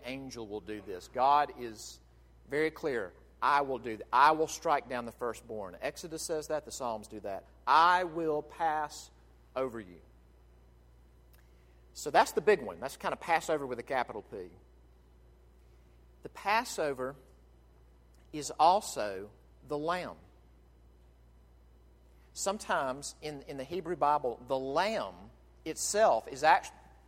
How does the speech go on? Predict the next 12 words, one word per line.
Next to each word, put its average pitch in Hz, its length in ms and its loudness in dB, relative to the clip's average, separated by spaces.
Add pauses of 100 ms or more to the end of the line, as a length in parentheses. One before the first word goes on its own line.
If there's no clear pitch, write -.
(160)
is 147 140 -8
actually 180 440 4
called 180 420 4 (640)
the 151 140 -4
Passover. 135 720 2 (480)
And 185 180 -2
this 214 200 -2
actually 233 500 4
shows 233 340 0
up 226 140 0
in 196 100 -6
our, 202 140 0